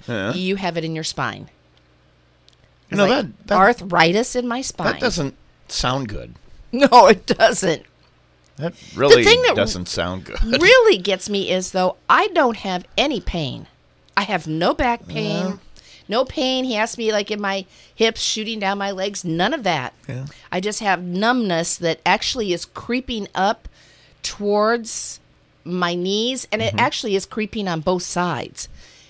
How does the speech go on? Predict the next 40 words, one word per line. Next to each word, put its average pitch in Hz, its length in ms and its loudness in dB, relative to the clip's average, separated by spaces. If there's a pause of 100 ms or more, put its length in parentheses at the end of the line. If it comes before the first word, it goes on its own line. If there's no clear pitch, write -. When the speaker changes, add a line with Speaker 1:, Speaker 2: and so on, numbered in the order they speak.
(160)
Speaker 2:
Um, 139 420 -6
Speaker 1:
Mm. 135 320 -4 (540)
Speaker 2:
it's 160 240 -4
not 180 220 -4
just 190 280 -2
one 180 300 -2
side 175 220 0
or 165 80 -2
the 165 160 -2
other. 151 260 -4 (240)
It's - 300 -12
so, 127 400 -6 (1080)
yeah, 233 320 0 (100)
I 247 60 -8
was 220 160 -6
like, 202 180 -4
"Okay." 165 960 -6
So 190 500 0 (280)
I'll 170 160 -6
have 220 180 -6
to 220 80 -8
be 196 200 -6
off 180 200 -2
a - 40 -20
couple 180 280 -8
of 180 120 -4
weeks. - 500 -10 (600)
I'll 165 180 -4
be 175 160 -4
in 175 80 -2
the 170 60 -8
hospital, 170 400 -6
he 156 100 -6
said, 151 240 -8
three 165 240 -8
days 151 600 -4
because, 147 520 -10
uh, - 220 -12
they'll 143 180 -12
do 147 400 -8